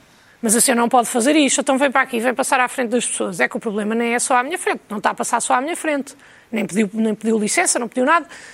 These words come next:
Está a passar à frente de um monte de pessoas. Ela, "Não, não, não, não, não, não, não, não, não, não, não estou a passar à frente de ninguém, eu não estou a passar à frente de ninguém. Eu não estou, eu estava aqui a ver uma coisa. Estava aqui, já estava aqui. Aliás, a senhora à sua frente pode lhe dizer que eu já estava aqui." E eu olhei para a senhora à minha frente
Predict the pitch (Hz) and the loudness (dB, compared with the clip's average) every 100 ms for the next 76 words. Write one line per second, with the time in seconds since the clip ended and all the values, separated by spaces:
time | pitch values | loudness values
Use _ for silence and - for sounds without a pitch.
0 | - - 269 262 262 240 208 294 240 226 | -6 -2 0 2 2 2 2 0 2 2
1 | 247 262 202 - - 254 220 247 - - | 2 2 0 -4 -2 2 2 0 -6 -20
2 | - - 339 320 508 659 587 587 571 587 | -20 -2 2 6 6 6 6 6 6 6
3 | 571 587 622 605 587 554 320 403 415 381 | 6 6 6 6 6 6 6 6 4 4
4 | 440 440 453 302 302 349 453 571 494 466 | 2 2 4 4 2 0 4 6 6 6
5 | 466 440 359 285 - 294 285 302 381 415 | 4 4 2 0 2 2 0 -2 0 4
6 | 466 415 - - - - 403 - 285 277 | 4 2 -4 -16 -6 0 2 4 2 4
7 | 269 294 403 - 415 392 440 466 571 523 | 2 4 4 4 4 4 4 4 4 6
8 | 440 415 403 - - - 269 254 330 311 | 4 4 0 -4 -18 -2 2 4 4 4
9 | 302 277 302 415 427 440 466 359 370 330 | 4 4 4 6 6 6 8 6 6 6
10 | 226 240 - 359 349 277 - - 339 339 | 4 2 4 4 4 4 0 0 0 2
11 | 359 349 320 302 311 339 349 349 359 359 | 4 4 4 4 4 2 0 0 0 0
12 | 392 381 330 - 226 240 247 269 311 247 | 0 0 0 0 2 4 4 4 4 2
13 | 185 - 202 - 254 233 214 220 - 269 | -4 -6 -6 -6 -4 -2 -2 -6 -4 -4
14 | 202 - | -4 -10